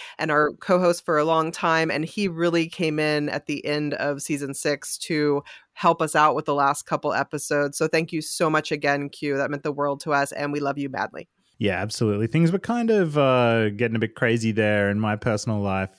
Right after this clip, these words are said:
Speaker 2: uh, towards the end of that, that year. It was not the best time in my, uh, <laughs> my, in my life, but everything is one hundred percent A-okay now. And Q, as he does,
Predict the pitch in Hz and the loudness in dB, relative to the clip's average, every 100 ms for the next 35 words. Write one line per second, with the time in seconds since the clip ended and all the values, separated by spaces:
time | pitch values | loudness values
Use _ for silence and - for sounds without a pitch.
0 | - 98 98 - 110 104 98 107 95 90 | -4 -2 -2 -2 -2 -2 -2 -2 -2 -2
1 | 92 95 95 95 87 - _ _ _ 104 | -4 -4 -4 -4 -4 -8 _ _ _ -4
2 | 90 113 - - 113 107 113 190 - - | -4 -4 -12 -6 0 2 4 2 -4 -18
3 | - 131 107 104 117 107 104 104 104 120 | -6 0 2 2 2 0 0 0 0 0
4 | 107 110 110 107 107 104 104 110 - - | 0 0 0 -2 -2 -2 -4 -6 -10 -8
5 | 117 - - 123 - 117 107 110 196 - | -4 -2 -2 0 0 -2 -4 -4 -6 -2
6 | 104 - - - 131 123 117 104 92 - | -2 -2 -12 -4 0 2 2 0 -2 -10
7 | - _ 104 107 117 113 - 107 - 104 | -18 _ -6 -2 -2 -2 -2 -2 -2 -2
8 | 101 101 - 95 95 92 90 92 90 - | 0 0 -2 -2 -2 -2 -2 -4 -6 -2
9 | 131 113 107 98 110 110 139 123 113 90 | 2 4 2 2 0 0 0 2 2 2
10 | 95 123 - | 0 -4 -8